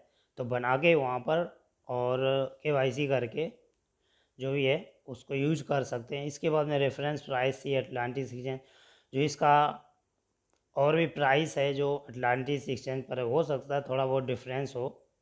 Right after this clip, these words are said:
इसके बाद में interested please feel free to log in profit trading,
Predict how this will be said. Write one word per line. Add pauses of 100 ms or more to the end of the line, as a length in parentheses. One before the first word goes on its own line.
(1400)
इसके
बाद
में
interested
please
feel
free
to
log
in (140)
profit (200)
trading,